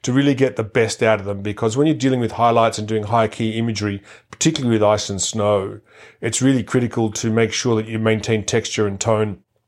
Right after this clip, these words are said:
in the ice and snow. Otherwise, you end up with really flat, white, boring areas, which can be okay in certain situations, but most of the time you need to have detail to make it look like ice and snow.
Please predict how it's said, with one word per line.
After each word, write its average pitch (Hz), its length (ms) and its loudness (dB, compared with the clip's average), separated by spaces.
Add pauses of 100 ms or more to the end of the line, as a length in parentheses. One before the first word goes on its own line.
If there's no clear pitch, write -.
(280)
in 147 100 2
the 123 160 4
ice 113 220 2
and 107 80 -4
snow. 101 320 -4
Otherwise, 120 420 2
you 117 60 0
end 113 100 0
up 113 60 -4
with 110 100 -8
really 107 200 -6
flat, 107 360 -4
white, 98 280 -4 (120)
boring 101 340 -2
areas, 98 460 -4 (400)
which - 220 -4
can 208 180 2
be 190 120 2
okay 135 300 2
in 117 120 -2
certain 120 300 -2
situations, 117 640 -4
but 104 120 -8
most 131 300 2
of - 60 -20
the 120 60 -6
time 107 280 -2
you 107 60 -6
need 101 120 -8
to 101 60 -4
have 101 160 -2
detail 104 400 -2
to 98 120 -12
make 101 200 -6
it - 100 -12
look 107 180 -8
like 95 200 -2
ice 98 220 0
and 90 100 -12
snow. 101 340 -4